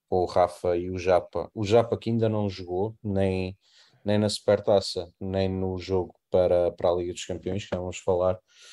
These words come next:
ah, portanto pode haver ali algum problema físico. Portanto, o Benfica a apresentar-se de maneira algo diferente, ah, contra uma Fonte muito diferente do ano passado. Houve muitas mudanças, inclusive a mudança na equipa técnica, portanto não se sabia muito bem o que é que se poderia esperar, à exceção de, de uma Fonte normalmente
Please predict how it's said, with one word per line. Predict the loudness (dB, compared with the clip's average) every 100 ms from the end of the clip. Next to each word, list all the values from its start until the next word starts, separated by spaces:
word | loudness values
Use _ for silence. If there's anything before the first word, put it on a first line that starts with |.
| -20 _
ah, | -8 -8
portanto | -8 -10 -4
pode | -2 0
haver | 0 -2
ali | 0 -2
algum | -2 -4
problema | -8 -8 -8 -6
físico. | -4 -4 -4 -8 -12 _ _ _ _
Portanto, | -10 -6
o | -2
Benfica | -2 -2 0
a |
apresentar-se | 0 0 -4 -2 -2 -2
de |
maneira | -6 -2 0
algo | 0
diferente, | -4 -2 2 2 0 -6 _ _ _ _ -20 _ -2
ah, | 2 6 6 4 2
contra | 2 2 0
uma | -4
Fonte | -4 -2 -2 -2 -4
muito | -2 -2 -2 -8
diferente | -8 -4 -4 -4
do | -8
ano | -6
passado. | -2 2 2 0
Houve | -4
muitas | -2 -2 -2 -6
mudanças, | -2 -2 -2 -6
inclusive | -8 -10 -10 -8 -8
a |
mudança | -6 -8 -8
na | -10
equipa | -10 -12 -12
técnica, | -6 -6 -4 -10 -12
portanto | -18 _ -10 -10 _ _ _ _
não | -10
se | -6
sabia | -4 -6 -4
muito | -6 -6
bem | -6 -4
o |
que | -6
é |
que | -10
se | -12
poderia | -8 -6
esperar, | -6 -2 2 4
à | 4
exceção | 2 -6 -4 -4 -4
de, | -4 -6
de | -6
uma | -8
Fonte | -6 -8 -6 -2
normalmente | 0 0 0 -2 -6 -12 -20